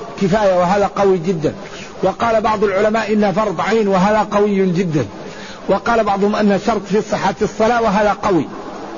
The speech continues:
لكن هو أضعفها، وكلها لها أدلة. فالذين قالوا إنها سنة مؤكدة استدلوا بقوله:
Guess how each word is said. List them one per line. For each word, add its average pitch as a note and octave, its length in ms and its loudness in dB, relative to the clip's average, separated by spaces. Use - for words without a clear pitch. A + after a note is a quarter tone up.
لكن F#3 240 0
هو A3+ 160 4
أضعفها، F3+ 600 -2
وكلها A3 480 2
لها G3 340 0
أدلة. F#3 420 0
فالذين A#3 360 0
قالوا A3+ 380 0
إنها A3 220 2
سنة A3+ 300 0
مؤكدة G#3+ 480 0
استدلوا A3 520 2
بقوله: A3 480 2